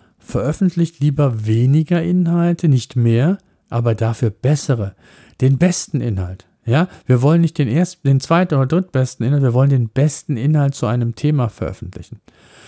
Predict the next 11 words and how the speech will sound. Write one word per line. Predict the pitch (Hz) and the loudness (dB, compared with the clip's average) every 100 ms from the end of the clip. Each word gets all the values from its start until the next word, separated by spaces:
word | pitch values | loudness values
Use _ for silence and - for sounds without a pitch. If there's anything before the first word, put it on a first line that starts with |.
| - - - | -20 -20 -4
K | - | 2
I | 202 | 2
kann | - 180 | 2 2
man | 170 139 | 2 4
wunderbar | 123 180 175 156 120 139 143 | 4 4 4 2 2 0 2
nutzen | 139 139 151 - 143 | 2 2 0 -4 -4
für | - 127 | -2 -2
Recherche, | 127 - - 113 131 - 98 - - - | -2 -4 -2 0 0 -4 -8 -12 -20 -4
auch | 202 | -2
für | 214 226 | 0 -2
Struktur, | - 185 - - 220 190 | 0 -4 -4 0 4 4